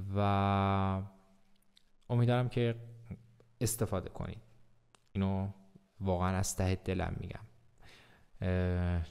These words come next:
چون، اه، تا این چیزا رو یاد نگیرید مجبورید که کپی کنید از این و اون. یعنی شما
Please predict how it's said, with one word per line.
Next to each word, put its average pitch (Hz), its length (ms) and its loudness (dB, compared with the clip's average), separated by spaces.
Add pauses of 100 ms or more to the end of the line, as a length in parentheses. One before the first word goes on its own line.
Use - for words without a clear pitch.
(120)
چون، 104 840 0 (100)
اه، 92 160 0
تا - 180 -2
این 131 140 2
چیزا 95 280 0
رو 90 100 -2
یاد 87 280 -2
نگیرید 90 560 -4
مجبورید 95 920 0
که 85 380 -4
کپی - 260 -8
کنید 85 300 -4
از 82 360 -6
این 92 140 -2
و 85 140 -6
اون. 87 200 -6 (340)
یعنی 90 400 0
شما 92 540 -2